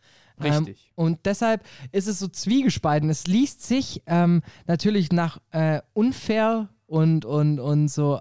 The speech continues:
Speaker 1: an, so ein Kind, dem man irgendwie, keine Ahnung, du stehst an der Kasse und kannst dich nicht entscheiden, äh, welchen, welchen Schokoriegel du mitnimmst und du dann einfach weinst, weil du hoffst, dass du beide bekommst und dann nimmt deine Mom halt beide weg, so ungefähr. Ähm,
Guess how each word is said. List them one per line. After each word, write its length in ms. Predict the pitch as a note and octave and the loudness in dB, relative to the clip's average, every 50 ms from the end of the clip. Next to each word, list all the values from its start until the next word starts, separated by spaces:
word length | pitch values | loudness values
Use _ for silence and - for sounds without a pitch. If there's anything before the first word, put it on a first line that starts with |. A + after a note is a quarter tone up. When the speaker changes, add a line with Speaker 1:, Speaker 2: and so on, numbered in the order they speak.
| - - | -6 -4
Speaker 1:
an, 280 | D3 D#3+ D3+ D3 D3 | -2 0 2 2 0
so 160 | C#3 - - | 0 0 0
ein 100 | D3 D3 | 0 0
Kind, 300 | C3+ - - G3+ A3+ G#3 | 0 0 0 0 0 0
dem 140 | - E3 D#3+ | 0 2 2
man 220 | D#3+ D#3 D3+ D3 C3 | 2 2 2 0 0
irgendwie, 480 | C#3+ D3+ D3+ D3+ D3 D3 D3 D3 C#3 _ - - - - _ - | 0 2 2 2 2 0 0 -2 -2 _ -10 -20 -20 -20 _ -4
keine 140 | - E3 | -2 0
Ahnung, 80 | E3 D#3+ | 2 2
du 40 | D3 | 0
stehst 240 | C#3+ - F3+ E3+ F#3 | 0 -2 -2 -2 0
an 60 | D#3+ | 0
der 100 | D#3 C#3+ | -2 -2
Kasse 320 | - - F3+ F#3+ - - E3+ | -2 -2 -4 -2 0 0 0
und 80 | D#3+ C#3+ | 0 0
kannst 280 | - E3+ E3+ E3 - | 0 0 0 0 0
dich 80 | D#3+ C#3 | 2 2
nicht 160 | C#3+ D3 D3 | 4 4 2
entscheiden, 580 | D3 C#3 - - D#3+ E3 F3 F3+ E3+ E3+ D#3+ - - - - - - - _ | 2 0 0 0 0 0 2 2 2 2 0 0 -4 -14 -20 -20 -20 -20 _
äh, 340 | - D3 D3 C#3+ C#3+ C#3 C3+ | -2 0 2 2 2 2 0
welchen, 760 | D3 D3+ D#3+ D#3 C#3+ - D3+ D3 D3 D3 D3 C#3+ C3+ C3 B2 - | 0 0 0 0 0 0 0 2 2 2 2 2 0 0 -2 -4
welchen 240 | C#3+ C#3+ D3 D3 C#3+ | 0 2 4 4 2
Schokoriegel 580 | - - F3+ E3 - E3 D3+ D3 E3 D3+ D#3 | 2 0 0 0 0 -2 0 0 0 0 2
du 100 | D3 C#3+ | 2 2
mitnimmst 420 | C#3+ D3+ E3+ - - D#3+ D#3 D3 - | 2 2 0 0 0 -2 0 2 0
und 80 | D3 | 0
du 60 | C#3+ C3+ | 0 2
dann 160 | C#3 C#3+ C#3 | 0 -2 0
einfach 260 | C#3+ D#3 C#3 D3+ C3+ B2+ B2+ | -2 -2 -2 -2 -4 -4 -4
weinst, 480 | C3+ C#3 D#3 E3+ F3 E3 - - D3 | -4 -4 -4 -4 -6 -8 -10 -10 -6
weil 80 | D3 C#3 | -4 0
du 120 | C#3+ C3 | 0 0
hoffst, 220 | C#3 D#3+ D#3 - - | 0 0 -4 -4 -6
dass 140 | C#3 - | -6 -6
du 80 | - B2+ | -6 -4
beide 260 | B2 C#3+ D3+ E3 D#3+ | -2 -2 0 0 0
bekommst 420 | D3+ C#3+ - - D#3+ D#3 D3+ - - | 0 0 0 0 0 0 0 0 -2
und 80 | C#3 | -2
dann 120 | C3 C#3 C#3+ | 0 0 0
nimmt 180 | C#3+ C3+ - | 0 0 -2
deine 160 | C3 C3 C3 | -2 -2 0
Mom 260 | C3 C3 C3 C#3 C#3+ C#3 | 0 0 0 0 0 0
halt 140 | C3 A#2+ | -2 -2
beide 320 | - C3 B2+ C3 C3 A#2+ A#2+ | -4 -6 -4 -4 -4 -4 -4
weg, 180 | D3 F3 - - | -4 -4 -4 -6
so 140 | - F#3 E3 | -6 -4 0
ungefähr. 520 | D#3+ D#3+ F3 E3 - - F3 F#3+ G#3+ - _ - - - - - - - - _ | 0 0 0 -2 -2 -4 -4 -4 -4 -6 _ -20 -20 -20 -20 -20 -20 -20 -20 _
Ähm, 480 | - D#3 D3 D3 D3 C#3+ C#3+ C#3+ C#3 C3 | -6 -2 0 2 2 2 2 0 0 -2